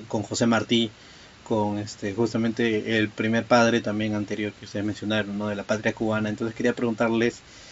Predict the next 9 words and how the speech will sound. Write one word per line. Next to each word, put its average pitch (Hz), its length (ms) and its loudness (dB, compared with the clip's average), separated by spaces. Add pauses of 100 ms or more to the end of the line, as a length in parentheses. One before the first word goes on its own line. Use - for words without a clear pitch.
(160)
si 120 360 6
entre, 110 580 4 (1120)
si - 840 2
entre 139 240 8
ese 147 180 4
primer 147 240 4
padre 151 720 8 (220)
y 117 500 -2 (800)
Fidel 131 580 2